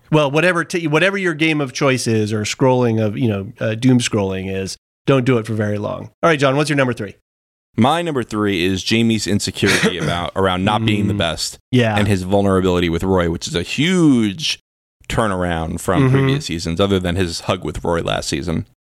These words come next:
Speaker 1: Last episode, or a couple episodes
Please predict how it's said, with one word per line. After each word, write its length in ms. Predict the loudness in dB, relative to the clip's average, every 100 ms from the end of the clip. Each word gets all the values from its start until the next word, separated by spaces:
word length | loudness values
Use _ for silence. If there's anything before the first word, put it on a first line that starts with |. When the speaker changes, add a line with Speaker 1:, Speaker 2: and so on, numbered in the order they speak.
| _ _ _ _ _ -6
Speaker 1:
Last 240 | -2 0 0
episode, 260 | -2 2
or 140 | 2 2
a 80 |
couple 380 | 2 0 2 0
episodes 580 | 0 -2 0 0 0 -10